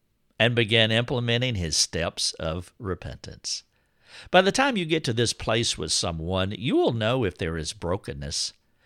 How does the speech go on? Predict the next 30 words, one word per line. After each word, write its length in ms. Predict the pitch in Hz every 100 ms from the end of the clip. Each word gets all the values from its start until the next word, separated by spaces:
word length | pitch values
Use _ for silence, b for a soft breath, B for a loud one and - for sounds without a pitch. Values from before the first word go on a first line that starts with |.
| B B
When 140 | B 175
they 100 | 190
come 200 | 285 294
to 100 | 233
you 120 | 185
for 200 | - 101
help 360 | 107 113 139 135
and 140 | 90
you 120 | 90
help 260 | 80 107 117
them 200 | 123 123
with 140 | 110
a 60 | 113
plan, 720 | - 95 104 131 135 95 80 _ b b b b
and 160 | 131 131
they 100 | 147
do 140 | 160
not 240 | 190 175 123
follow 500 | - 147 147 139 110
through 720 | 90 - 120 123 147 165 180
with 260 | 170 117 98
the 260 | 117 110 104
agreed 560 | 107 98 110 110 135
upon 460 | 151 143 135 131 135
plan, 880 | - 131 131 151 160 170 165 92 - b b
well, 120 | 214
you 160 | 208 202
have 200 | 175 98
your 140 | 90
answer 720 | 73 80 104 - 143 139 95